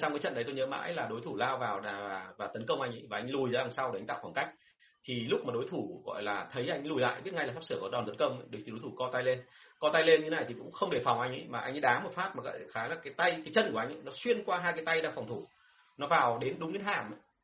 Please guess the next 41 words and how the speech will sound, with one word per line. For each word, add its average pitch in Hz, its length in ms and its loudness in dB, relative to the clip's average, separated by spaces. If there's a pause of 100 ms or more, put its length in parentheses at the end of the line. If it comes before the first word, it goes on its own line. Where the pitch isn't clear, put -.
(120)
mà 120 100 0
ông 147 160 0
kia 156 180 2
có 151 80 -2
cảm 131 160 -4
giác 165 100 -2
là 175 60 -2
sắp 185 140 -6
ngất - 140 2
đến 143 80 -4
nơi. 160 160 0 (760)
<laughs> 120 160 -2
Thì 151 160 2 (260)
anh 180 160 -2
chị 202 60 0
hình 147 120 0
dung 165 120 -2
là 139 280 0
ông 165 140 4
ấy 190 80 0
rút 277 200 -2
chân 202 140 2
về, 135 320 8
ông 160 120 0
Đào 135 120 6
Việt 120 60 2
Lập 123 180 4
rút 226 100 -6
chân - 140 2
về 139 180 4
rồi 120 240 4
thì 120 60 -8
đối 123 180 -2
phương 175 140 -2
mới - 100 -8
kịp 156 160 -6
khép 220 200 -2
tay 160 120 2
lại - 120 -2 (500)
để 110 140 -4
mà, 107 120 -2